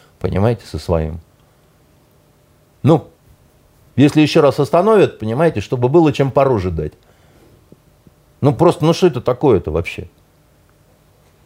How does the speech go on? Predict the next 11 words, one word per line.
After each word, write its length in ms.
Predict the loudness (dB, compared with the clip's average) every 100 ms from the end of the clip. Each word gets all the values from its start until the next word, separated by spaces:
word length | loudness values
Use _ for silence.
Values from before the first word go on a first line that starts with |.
| _ _ _ _
И 100 | 2
мне 160 | 4 4
еще 160 | 2
тычет 380 | 0 0 0 -2
эта 180 | 0 2
морда, 320 | 4 4 2
понимаете, 600 | -2 -4 -2 -2 -2 -2
там, 240 | -4 -6 -8 _ _ _ _ _
в 60 | -4
старлейских 520 | 0 2 0 0 -2
погонах, 600 | 0 0 0 -2 -4 -10